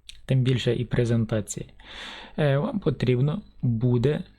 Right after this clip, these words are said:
е, зайти все ж таки в обліковий запис. Тобто зараз я продемонструю наші дії, що ми можемо зробити у цьому редакторі, потім покажу, потрібно куди зайти. Е, дивіться, відкриваю списочок,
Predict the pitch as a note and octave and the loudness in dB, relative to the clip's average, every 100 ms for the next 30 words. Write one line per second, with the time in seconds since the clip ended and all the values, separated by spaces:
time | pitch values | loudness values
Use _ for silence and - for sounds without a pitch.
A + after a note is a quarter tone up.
0 | _ _ - C3 A#2+ A2+ G#2 A2+ G2+ D3 | _ _ -6 -2 2 2 2 0 2 0
1 | B2+ B2+ - - G#2+ G2+ A2 G2+ F#2+ - | 0 -2 -2 -2 0 0 0 -2 -2 -6
2 | - - - _ _ - - A#2 C#3 A#2 | -10 -20 -20 _ _ -12 -4 0 0 -2
3 | - - - - A2 - A#2+ A#2 A#2 G#2+ | -4 -12 -20 -6 -4 0 2 2 2 0
4 | - A#2 G2 - - - _ _ _ _ | -2 -2 -2 -8 -20 -20 _ _ _ _
5 | - - A#2+ G#2+ - G#2+ G#2+ F#2+ A2 G#2 | -12 0 0 2 0 2 2 0 0 2
6 | G#2+ G2 G2+ G#2+ G#2 G2+ - - C#3+ A2 | 2 0 -2 -2 -2 -2 -6 -4 -2 -2
7 | G2 G2 - - - A2 D3 D4 - E3 | -2 -8 -14 -8 -2 0 0 -2 -2 -4
8 | C#3+ D#3 C#3+ C3 - A2+ C3+ C3+ - - | -2 -4 -2 -4 -4 -2 -2 -4 -8 -2
9 | C3 B2+ - A2+ G#2+ G#2 - - - - | 0 0 0 -2 0 -2 -4 -12 -16 -20
10 | - - - - - D#3 A#2 - A3 - | -20 -16 -16 -8 -2 0 2 0 -4 0
11 | C3+ A#2+ G#2+ F#2+ - - - A2 C#3 - | 2 2 0 -2 -10 -8 -2 -2 -2 -8
12 | - | -10